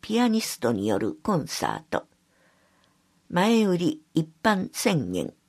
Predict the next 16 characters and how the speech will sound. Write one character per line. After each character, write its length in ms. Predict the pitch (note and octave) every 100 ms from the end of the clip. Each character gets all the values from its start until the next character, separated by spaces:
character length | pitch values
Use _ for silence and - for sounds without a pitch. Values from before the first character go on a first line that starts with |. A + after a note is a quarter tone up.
| _ _ _ _ - - - -
高 220 | B3 C4
校 260 | C4+ A3 D#3+
生 400 | D3 C3+ A2+ -
以 120 | E3+
下 280 | D#3 C3 - _
五 140 | - E3
百 440 | A3 G3+ - E3+
円。 220 | D#3 - - _ _ _ _ _ _ _ _ _ _ _ _ _ _ _ _ _ _ _ -
当 180 | G3
日 340 | G#3+ F#3 E3 D#3+
は 220 | D#3 - -
五 100 | C#3+
百 400 | D#3+ A3 - E3+
円 300 | D#3 C3+ C3+
増 100 | A#2
し。 320 | - - -